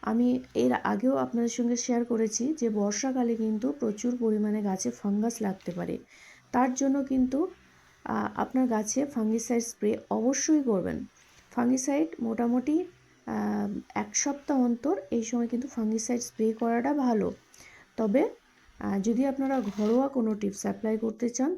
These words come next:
তো সেক্ষেত্রে কিন্তু আমি, আপনি মোটামুটি, আহ, দুদিন একদিন অন্তরই স্প্রে করবেন। এটা দেখুন, আমি নিয়েছি ভার্মিকম্পোস্ট, এটা কিন্তু পিওর ভার্মিকম্পোস্ট। তো এই পিওর ভার্ম-, ভার্মিকম্পোস্টটা আমি নিয়েছি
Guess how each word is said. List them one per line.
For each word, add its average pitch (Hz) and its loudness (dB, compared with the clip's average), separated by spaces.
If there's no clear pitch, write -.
তো 240 -6
সেক্ষেত্রে 269 -2
কিন্তু 226 -2
আমি, 226 0
আপনি 226 0
মোটামুটি, 214 -2
আহ, 202 -6
দুদিন 214 0
একদিন 220 0
অন্তরই 208 0
স্প্রে - -2
করবেন। - -4
এটা 311 2
দেখুন, 285 2
আমি 262 2
নিয়েছি 247 2
ভার্মিকম্পোস্ট, 226 -2
এটা 254 0
কিন্তু 277 0
পিওর 285 4
ভার্মিকম্পোস্ট। 202 -2
তো - 0
এই 311 2
পিওর 277 0
ভার্ম-, 254 0
ভার্মিকম্পোস্টটা 254 0
আমি 247 4
নিয়েছি 240 2